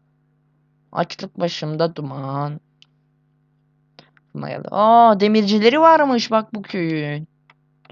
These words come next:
Bak şimdi demirci dediler, işi bitirdiler. Hop, senin. Aa, demir göğüslük çıktı ya. Keşke demir göğüslüğümü yapmasaydım. Ama artık at alabiliriz. At bulduğumuzda direkt alalım.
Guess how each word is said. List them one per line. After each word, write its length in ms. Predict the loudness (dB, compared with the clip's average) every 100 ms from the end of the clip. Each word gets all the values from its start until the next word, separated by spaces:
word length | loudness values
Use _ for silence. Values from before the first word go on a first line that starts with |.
| _ _ _ -8
Bak 160 | -6
şimdi 340 | -6 -6 -6 -4
demirci 480 | -4 -2 -4 -6
dediler, 320 | -6 -2 0 0
işi 220 | -2 -8
bitirdiler. 500 | -6 -6 -4 -6 -6 _ _ _ _ _ _
Hop, 160 | -8 -8 _ _ _
senin. 580 | -14 -8 -8 -8 -12 _ _ _ _ _ _ -2
Aa, 540 | 2 4 2 0 -4
demir 200 | -6 -6
göğüslük 460 | -4 -2 -2 -6 -16
çıktı 300 | -18 _ -6
ya. 200 | -4 -4
Keşke 400 | -2 -4 -4 -8
demir 160 | -8 -4
göğüslüğümü 420 | -2 -2 -6 -8
yapmasaydım. 440 | -8 -8 -8 -10 -12 -20 -18 0
Ama 240 | 6 8
artık 220 | 8 4 -2
at 180 | 2
alabiliriz. 540 | 4 4 4 0 -2 2
At 260 | 2 2
bulduğumuzda 560 | -8 -4 -4 -4 -6 -4
direkt 240 | -4 0
alalım. 360 | 0 0 -2